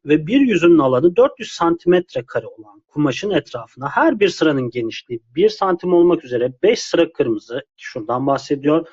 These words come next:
turuncu ve yeşil. Buna göre yaptığı paspasın bir yüzünün alanı santimetre kare. Arkadaşlar şuradan yola çıkalım. Başlangıçtaki kumaşımızın alanı dört yüzmüş. Karenin alanı bir kenarının karesidir.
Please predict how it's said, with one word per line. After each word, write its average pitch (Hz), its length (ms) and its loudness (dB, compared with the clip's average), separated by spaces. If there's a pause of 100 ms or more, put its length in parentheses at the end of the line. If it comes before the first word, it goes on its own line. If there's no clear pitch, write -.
(280)
turuncu 175 680 4 (180)
ve 196 140 2
yeşil. 120 360 0 (680)
Buna 269 160 2
göre 156 160 6
yaptığı 196 580 2
paspasın 165 640 -4
bir 214 120 -2
yüzünün 135 280 -2
alanı 127 300 -2
santimetre 156 800 -4
kare. 110 480 -16 (720)
Arkadaşlar 214 560 -2
şuradan 226 380 0
yola 123 260 0
çıkalım. 117 400 -12
Başlangıçtaki 175 680 0
kumaşımızın 165 640 0
alanı 170 380 0
dört 143 300 0
yüzmüş. 117 380 -20 (580)
Karenin 185 320 0
alanı 175 380 2
bir 190 100 -8
kenarının 147 460 -2
karesidir. 127 840 -4